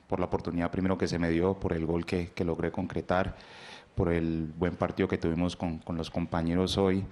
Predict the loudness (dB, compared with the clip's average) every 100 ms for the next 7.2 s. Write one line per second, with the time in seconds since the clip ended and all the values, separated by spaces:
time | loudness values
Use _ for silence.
0 | -14 -20 -20 -20 -20 _ -4 0 0 0
1 | 0 -2 -4 -4 -2 -2 -2 -2 -2 -2
2 | -4 -4 -4 -4 -2 -2 -2 -2 -4 -4
3 | -2 -2 -2 -4 -6 -2 -2 -2 -2 -4
4 | -2 0 0 -2 -8 -8 -6 -6 -4 -2
5 | -2 -2 -4 -4 -2 -2 -2 -2 -2 -4
6 | -6 -6 -6 -4 -2 -2 -2 -2 -4 -2
7 | -2